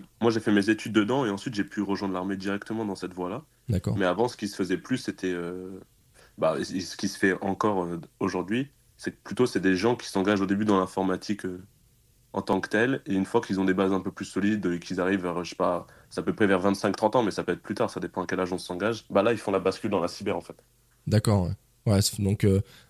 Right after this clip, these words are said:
Speaker 2: avant, c'était plus un format où, euh, vraiment, euh, euh, f-, fallait avoir fait un peu, un peu son temps, euh,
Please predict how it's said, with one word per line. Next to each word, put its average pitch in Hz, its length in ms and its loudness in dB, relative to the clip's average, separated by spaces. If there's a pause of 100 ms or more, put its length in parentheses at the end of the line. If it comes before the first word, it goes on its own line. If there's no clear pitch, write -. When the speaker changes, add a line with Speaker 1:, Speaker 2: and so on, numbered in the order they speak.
(120)
Speaker 2:
avant, 110 320 10
c'était 113 240 6
plus 110 240 2
un 107 100 6
format 110 520 6
où, 98 180 6
euh, 92 180 6
vraiment, 104 520 6
euh, 92 60 2 (500)
euh, 87 220 -2
f-, - 200 -8
fallait 95 280 4
avoir 98 260 6
fait 107 160 4
un 98 140 4
peu, 104 300 6
un 87 140 2
peu 104 140 4
son 98 220 2
temps, 107 340 6
euh, 87 260 2